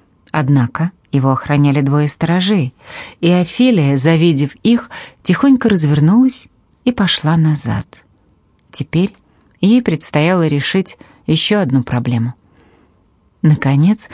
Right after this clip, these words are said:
она обнаружила черную лестницу, такую ветхую, что ступени едва не рассыпались у нее под ногами.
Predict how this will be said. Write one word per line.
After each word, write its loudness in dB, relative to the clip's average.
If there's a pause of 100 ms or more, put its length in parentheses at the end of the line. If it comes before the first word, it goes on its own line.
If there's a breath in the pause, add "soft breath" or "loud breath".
(240 loud breath)
она 4
обнаружила 2
черную 2
лестницу, 0 (280 loud breath)
такую 2
ветхую, 0
что -2
ступени 0
едва 2
не 2
рассыпались -2
у -2
нее 0
под -4
ногами. 0